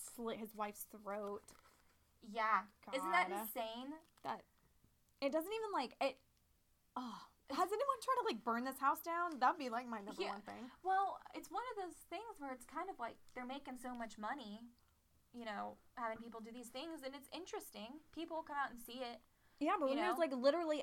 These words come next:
Speaker 1: a demon.
Speaker 2: Well, what's burning the house down gonna do? It's a demon. It's already on Earth.
Speaker 1: It would, it, it would, it would
Speaker 2: Demons, I feel like,
Speaker 1: piss it
Speaker 2: normally
Speaker 1: off. <laughs>
Speaker 2: is
Speaker 1: That's what it would
Speaker 2: bound
Speaker 1: do.
Speaker 2: as, like, I could be totally wrong about this, but I don't feel like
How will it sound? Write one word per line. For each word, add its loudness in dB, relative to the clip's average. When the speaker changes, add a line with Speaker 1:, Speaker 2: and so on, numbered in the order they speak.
Speaker 1:
a 4
demon. 4
Speaker 2:
Well, 0
what's 2
burning 2
the 0
house 0
down 0
gonna -4
do? -4
It's -6
a -4
demon. -6
It's -4
already 0
on -2
Earth. -4
Speaker 1:
It -10
would, -10
it, -12
it -2
would, 0
it 2
would 4
Speaker 2:
Demons, -4
I -2
feel -6
like, -6
Speaker 1:
piss 0
it -4
Speaker 2:
normally 12
Speaker 1:
off. -2
<laughs> -
Speaker 2:
is -4
Speaker 1:
That's 2
what -
it -
would 6
Speaker 2:
bound 2
Speaker 1:
do. -4
Speaker 2:
as, -2
like, -8
I 0
could -4
be -6
totally -4
wrong 0
about 2
this, -8
but -4
I 2
don't -2
feel -8
like -8